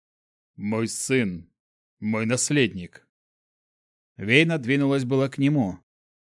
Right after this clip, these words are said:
но в этот миг створки двери распахнулись, и на пороге показался старик в зеленой мантии целителя.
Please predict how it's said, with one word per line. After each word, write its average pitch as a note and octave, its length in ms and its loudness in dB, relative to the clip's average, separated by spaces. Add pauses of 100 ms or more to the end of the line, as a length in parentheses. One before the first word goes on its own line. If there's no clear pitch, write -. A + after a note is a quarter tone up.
но G#2+ 180 0
в B2+ 60 2
этот C#3 340 2
миг D#3 280 0
створки C#3 420 -2
двери C3+ 360 0
распахнулись, C3 960 -2
и A#2 100 -2
на A#2 120 2
пороге D#3+ 380 0
показался C#3 560 -2
старик C#3 380 -2
в - 20 -8
зеленой B2 380 0
мантии B2 420 -2
целителя. A2+ 680 -6